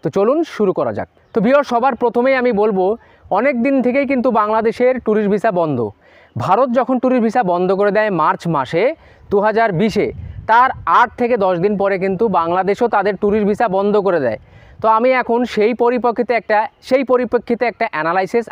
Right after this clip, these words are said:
আপনাদেরকে দিব। আপনারা ইতিমধ্যে জেনে গেছেন যে ভারতের tourist visa, Indian যে tourist visa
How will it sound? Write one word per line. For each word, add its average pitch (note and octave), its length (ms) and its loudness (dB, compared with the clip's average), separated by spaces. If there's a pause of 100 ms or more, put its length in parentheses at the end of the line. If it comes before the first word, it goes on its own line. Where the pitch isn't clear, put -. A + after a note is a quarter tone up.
আপনাদেরকে E3+ 420 -2 (180)
দিব। D#3+ 140 0 (800)
আপনারা B3 220 0 (120)
ইতিমধ্যে C4 420 0
জেনে G#3+ 240 0
গেছেন F#3 280 -2
যে G3 60 0 (120)
ভারতের G3 480 0
tourist G3 320 0
visa, D#3+ 200 -2 (160)
Indian F3+ 380 0
যে A#3+ 140 2
tourist G3+ 280 0
visa F#3+ 160 0